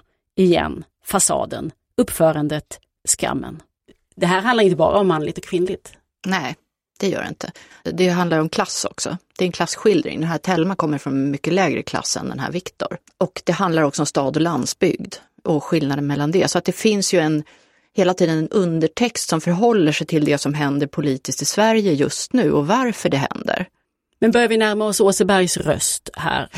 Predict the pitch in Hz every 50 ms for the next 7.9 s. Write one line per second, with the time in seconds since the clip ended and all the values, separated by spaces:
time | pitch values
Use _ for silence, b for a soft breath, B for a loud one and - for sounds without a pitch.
0 | 170 B B 247 262 262 285 294 - - - - 262 - - 208 269 - 226 214
1 | 165 165 - - 101 - - - - - _ _ _ - - 214 226 214 - -
2 | 226 214 208 202 196 196 202 208 214 190 180 160 - - - - - - - -
3 | - - - _ _ _ _ _ _ - 196 180 208 208 208 208 202 208 208 202
4 | 196 196 185 180 190 190 208 226 202 180 - 180 180 226 226 - - _ - 170
5 | 170 156 156 151 123 135 151 - 160 - 165 143 147 165 - - 151 - - -
6 | - - - 190 156 - - 165 151 - 151 147 - 165 147 - - - 131 139
7 | 135 143 - 160 156 - - - - - - 143 - - - 160 156